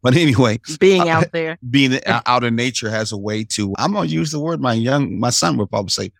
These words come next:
Speaker 1: mellow you out
Speaker 2: Yes.
Speaker 1: and relax you. Be in Vietnam, and I'm not Vietnam, excuse me, but being a
Speaker 2: <laughs>
Speaker 1: V A person, there's some other
Speaker 2: Veteran.
Speaker 1: things too that you, you need some way to be able to wind down. You need some way to be able to relax. You need some way to get some tensions off you, if you may wanna say.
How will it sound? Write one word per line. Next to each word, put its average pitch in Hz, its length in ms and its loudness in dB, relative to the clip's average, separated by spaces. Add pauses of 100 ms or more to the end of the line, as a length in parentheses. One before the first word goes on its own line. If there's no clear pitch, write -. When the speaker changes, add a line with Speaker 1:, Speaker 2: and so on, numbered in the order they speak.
Speaker 1:
mellow 113 260 2
you 101 320 2
out 92 300 0
Speaker 2:
Yes. 139 640 -4
Speaker 1:
and 101 240 0
relax 101 420 0
you. 98 60 -6
Be 120 180 6
in 113 200 6
Vietnam, 110 680 0
and 104 80 -2
I'm 110 80 0
not 120 160 0
Vietnam, 95 380 -8
excuse 101 280 -8
me, 98 140 -8
but 95 160 -12
being 117 200 4
a 104 60 2
Speaker 2:
<laughs> 95 140 -8
Speaker 1:
V 117 200 2
A 113 180 2
person, 98 440 -8 (240)
there's 135 140 0
some 156 120 6
other 139 160 4
Speaker 2:
Veteran. 131 220 0
Speaker 1:
things 131 160 0
too 110 260 0
that 95 260 -4
you, 110 360 0
you 113 180 2
need 123 300 4
some 120 240 2
way 113 180 4
to 104 120 -2
be 101 140 -2
able 101 160 -2
to 101 40 -4
wind 107 400 -2
down. 104 240 -4
You 101 80 -8
need 110 180 -6
some 107 200 -4
way 104 180 -2
to 98 80 -4
be 95 140 -8
able 95 160 -2
to 98 60 -2
relax. 104 520 0
You 104 80 -10
need 104 100 -4
some 98 140 -4
way 101 200 0
to 92 200 -6 (480)
get - 100 0
some 98 180 -2
tensions 107 480 0
off 104 260 0
you, 98 40 -2
if 90 100 -8
you 104 80 -4
may 95 140 -6
wanna 95 220 -4
say. 101 240 -2